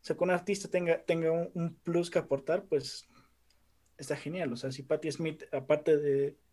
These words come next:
de sus, de sus discos, escribe, es, es al-, es un plus que, que te da como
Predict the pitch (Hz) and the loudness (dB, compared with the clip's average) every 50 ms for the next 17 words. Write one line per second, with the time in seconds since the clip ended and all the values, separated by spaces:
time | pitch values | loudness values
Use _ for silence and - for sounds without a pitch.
0 | _ _ _ _ _ _ _ _ _ _ _ _ - 147 151 139 - - 139 135 | _ _ _ _ _ _ _ _ _ _ _ _ -4 -2 -2 -2 0 -2 -4 -4
1 | 139 135 - 151 151 131 - - 135 139 160 165 160 - - 135 131 131 - - | -6 -8 -6 -6 -4 -4 -4 -6 -8 -6 -6 -6 -6 -6 -6 -6 -6 -6 -8 -14
2 | - - - - - - - - 185 180 165 156 160 180 214 - - - - - | -16 -18 -18 -14 -12 -12 4 8 8 10 10 10 6 4 2 -2 -12 -16 -18 -18
3 | - - _ _ _ _ _ _ _ _ _ _ _ _ - _ _ _ _ _ | -20 -20 _ _ _ _ _ _ _ _ _ _ _ _ -20 _ _ _ _ _
4 | _ _ _ _ _ _ _ _ _ _ _ _ - 143 131 - - 139 156 156 | _ _ _ _ _ _ _ _ _ _ _ _ -12 -10 -10 -10 -4 0 2 2
5 | 151 151 - 175 156 - - 185 180 170 - - - 170 165 160 160 - - 151 | 2 2 0 -4 -2 -2 -2 -2 -2 -2 -4 -4 -4 -2 -2 -2 -2 2 4 4
6 | 147 147 - - 131 - 135 131 131 131 - - 139 135 123 - - - - | 4 4 2 -4 -6 -4 -4 -4 -4 -4 -4 -2 -2 -2 -2 -4 -8 -16 -20